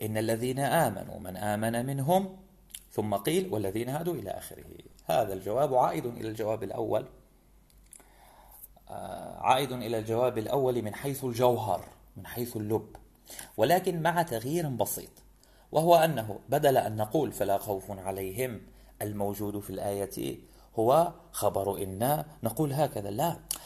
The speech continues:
هو خبر للذين هادوا، وخبر إن هو المحذوف.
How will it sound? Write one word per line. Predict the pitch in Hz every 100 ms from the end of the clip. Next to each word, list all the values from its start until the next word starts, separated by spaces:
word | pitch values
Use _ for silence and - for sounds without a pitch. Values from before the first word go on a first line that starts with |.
| -
هو | 110 107 107
خبر | - 165 202 226
للذين | 240 233 277 185 120 110 95
هادوا، | 92 92 98 104 - -
وخبر | 127 135 247 294 277 277
إن | 269
هو | 226 151
المحذوف. | 101 - - 87 - -